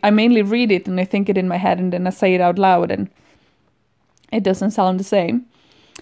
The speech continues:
Uh, it's a French kind of chocolate mousse, and so that's how most people who eat it would describe it. And it's so smooth, and it is easy to make, um, even though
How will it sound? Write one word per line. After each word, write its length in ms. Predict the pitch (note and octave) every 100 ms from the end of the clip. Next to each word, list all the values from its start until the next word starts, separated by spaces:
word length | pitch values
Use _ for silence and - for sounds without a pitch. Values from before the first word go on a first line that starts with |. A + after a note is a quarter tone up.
| _ -
Uh, 300 | G#3+ G#3+ G#3+
it's 180 | A3+ B3
a 80 | A#3+
French 460 | B3 A#3 D4 -
kind 320 | C4 G#3+ G#3+
of 380 | - G3 F#3+ F#3+
chocolate 360 | - G#3+ G#3+ G3+
mousse, 480 | G3 B3 F#4+ - - _ _ _ -
and 460 | G#3+ G#3+ G#3 G3+ G3+
so 420 | - G3 F#3+ - - -
that's 320 | G#3 G#3 -
how 140 | A3+ A3
most 380 | G3+ G#3+ A3 -
people 500 | G#3 - F#3 F#3+ - _ _ _
who 80 | G3+
eat 200 | A3+ A#3+
it 140 | G3
would 140 | G3+ F#3+
describe 420 | F#3+ - F#3+ F#3+
it. 240 | C#4 E4 _ _ _ -
And 140 | A#3
it's 160 | B3 -
so 600 | - C4 B3 A#3 A#3 -
smooth, 680 | - - C4+ B3 F3+ A#3 B3+ _ _ -
and 140 | C4+ C4
it 180 | C4+ A#3
is 240 | D#4 -
easy 300 | C4+ C4+ A#3
to 120 | A#3+
make, 600 | A3+ G#3+ F#3 D#4+ - - _ -
um, 520 | G#3 G3 G3 F#3+ F#3
even 360 | G#3+ A#3 A3 G#3+
though 440 | G3 F#3 F#3+ G3+